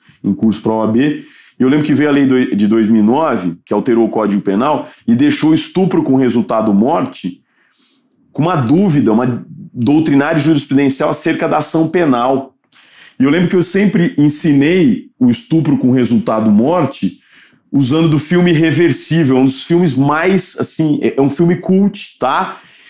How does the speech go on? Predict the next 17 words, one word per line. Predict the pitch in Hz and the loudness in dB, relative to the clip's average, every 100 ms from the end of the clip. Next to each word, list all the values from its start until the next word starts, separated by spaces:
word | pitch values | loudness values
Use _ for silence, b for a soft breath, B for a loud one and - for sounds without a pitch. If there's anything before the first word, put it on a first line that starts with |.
| B - | B -4
Mas | 139 139 | 0 0
ele | 160 | 0
tem | 190 | 0
uma | 180 | -2
cena | 165 - 180 | -2 -2 -2
vi-, | 127 131 - | -2 -6 -2
tem | 156 | 0
duas | 131 175 185 | 2 2 0
cenas | - 180 175 | -2 -2 -2
violentíssimas. | 131 170 180 180 - 170 170 - 104 95 127 | 0 0 2 0 -4 -2 -2 -2 -2 -2 0
É | |
um | 127 | -2
filme | 123 170 170 160 | 0 0 0 0
com | - 151 | 0 0
a | 147 143 - - | 0 -2 -6 -2
Mônica | 127 151 175 170 | 0 2 2 0
Bellucci | 139 135 131 156 160 - | 0 2 4 2 -2 -8